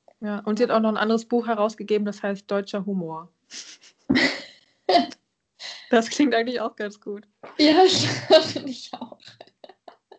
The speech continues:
Speaker 1: Also die macht irgendwie, die kann alles. Und
Speaker 2: Ja.
Speaker 1: seichte Krimis schreiben kann sie auch. Also, ähm, wer da Lust drauf hat, das kann ich auf jeden Fall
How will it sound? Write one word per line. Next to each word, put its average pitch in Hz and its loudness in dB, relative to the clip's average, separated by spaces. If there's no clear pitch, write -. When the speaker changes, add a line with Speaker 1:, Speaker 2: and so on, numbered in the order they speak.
Speaker 1:
Also 190 -8
die 196 -2
macht 190 -2
irgendwie, 196 -6
die 196 -6
kann 214 0
alles. 170 -4
Und 226 -2
Speaker 2:
Ja. 226 -4
Speaker 1:
seichte 226 0
Krimis 254 -2
schreiben 240 -4
kann 240 -14
sie 233 -12
auch. 165 -12
Also, 185 -12
ähm, 202 -8
wer 208 -6
da 202 -4
Lust 214 -6
drauf 220 -12
hat, - -14
das - -20
kann 202 -6
ich 196 -4
auf 190 -8
jeden 190 -6
Fall - -12